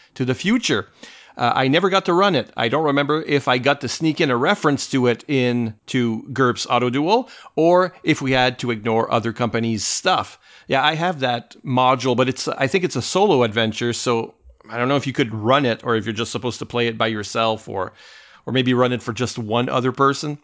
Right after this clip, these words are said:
But good point. Jonah Hex got shift-worlded. <laughs> And maybe that's part of where I got the idea. I don't know. I don't think that was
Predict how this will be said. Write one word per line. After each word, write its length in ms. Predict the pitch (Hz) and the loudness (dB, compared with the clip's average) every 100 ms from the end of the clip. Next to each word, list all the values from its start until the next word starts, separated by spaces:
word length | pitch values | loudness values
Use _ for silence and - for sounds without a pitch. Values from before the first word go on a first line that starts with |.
| _ | _
But 280 | - 123 127 | -2 0 2
good 180 | 151 131 | 2 0
point. 380 | 156 147 107 - _ | 0 0 -2 -10 _
Jonah 280 | 120 147 131 | 0 2 4
Hex 440 | 120 117 - - - | 2 0 -4 -8 -10
got 280 | 135 113 113 | -2 0 0
shift-worlded. 920 | - 147 - 127 120 113 110 110 110 - - 165 175 | 0 -2 -2 -2 0 0 0 -2 -2 -10 -6 -2 -2
<laughs> 400 | - 196 - - - | -2 -4 -4 -8 0
And 160 | 220 | 2
maybe 220 | 233 370 | 2 0
that's 240 | 392 233 - | 0 0 0
part 260 | 220 214 | 0 2
of 140 | 214 190 | 0 0
where 260 | 208 202 | 0 2
I 100 | 180 | 2
got 260 | 160 151 156 | 2 0 0
the 140 | 160 | 2
idea. 380 | 156 156 175 240 | 2 2 0 -2
I 160 | - 120 | 0 0
don't 220 | 127 147 | 0 0
know. 160 | 156 139 | 0 2
I 100 | 110 | 2
don't 200 | 131 123 | 0 -2
think 140 | 127 | -2
that 140 | 120 120 | -2 0
was 340 | 117 117 - | 0 0 -4